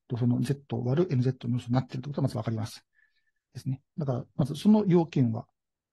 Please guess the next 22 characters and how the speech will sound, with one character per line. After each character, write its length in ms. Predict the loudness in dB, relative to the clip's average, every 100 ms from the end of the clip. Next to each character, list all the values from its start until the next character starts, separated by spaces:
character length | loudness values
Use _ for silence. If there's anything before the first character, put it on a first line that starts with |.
| _ _ _ _ _ _ -2
こ 100 | 0
の 200 | 0 -2 -4
作 140 | -4
っ 20 |
た 160 | -2 -2
Y 80 | 0
を 80 |
満 80 | 0
た 100 | 2
し 80 | 0
て 80 | -4
い 40 |
る 20 |
っ 40 | -10
て 60 | -14 _
こ 80 | -2
と 60 |
に 60 | 0
な 40 |
り 60 | 0
ま 100 | -2
す。 100 | -4